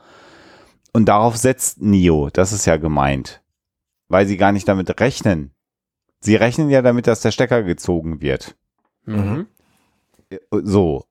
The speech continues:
Speaker 1: O-, o-, oder halt, dass alle tot sind auf der Nebukadnezar und dann dauert's halt nur die Zeit, die es dauert, bis sie ihn gebrochen haben. Aber die Tatsache, dass jetzt ein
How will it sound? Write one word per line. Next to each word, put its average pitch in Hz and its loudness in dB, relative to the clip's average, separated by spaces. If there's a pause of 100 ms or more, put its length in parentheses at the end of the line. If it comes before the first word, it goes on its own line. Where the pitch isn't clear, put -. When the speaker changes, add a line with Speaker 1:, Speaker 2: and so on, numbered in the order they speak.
Speaker 1:
O-, 113 -8
o-, - -4
oder 127 4 (140)
halt, 120 0
dass 110 0
alle 113 2 (120)
tot 127 2
sind 151 -2
auf - -4
der 135 -4
Nebukadnezar 131 -2
und 110 -6
dann 110 0
dauert's 110 2
halt 110 0
nur 107 -2
die 104 -6
Zeit, 107 0
die 113 -2
es 101 -8
dauert, 107 2
bis 98 -8
sie 90 -6
ihn 98 -2
gebrochen 92 -2
haben. 127 -4 (640)
Aber 107 2
die 107 0
Tatsache, 123 0
dass 113 -2
jetzt 117 -4
ein 78 -2